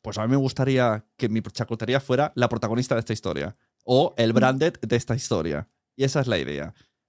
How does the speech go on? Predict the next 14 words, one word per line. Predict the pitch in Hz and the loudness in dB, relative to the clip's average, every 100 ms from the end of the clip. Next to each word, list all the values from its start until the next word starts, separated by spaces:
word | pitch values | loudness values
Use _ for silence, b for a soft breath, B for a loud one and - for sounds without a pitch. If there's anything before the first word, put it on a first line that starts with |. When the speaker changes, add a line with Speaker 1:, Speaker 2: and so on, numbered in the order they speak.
| _ 113 | _ -10
Speaker 1:
De | 113 | -8
que | - | 0
luego | 117 131 135 110 - | 2 4 2 0 0
ir | 127 | -2
con | 135 135 | 0 0
esos | 135 | 0
episodios | 139 139 - 175 170 214 - - _ - | 0 -2 2 2 2 0 -4 -18 _ -6
y | 117 | -4
entonces | - 113 160 | 0 2 2
hacer | - 107 104 | 2 0 0
un | 104 - - | -6 -8 -4
toc, | 190 | -2
toc, | 214 196 | -2 0
toc. | 220 208 | 0 0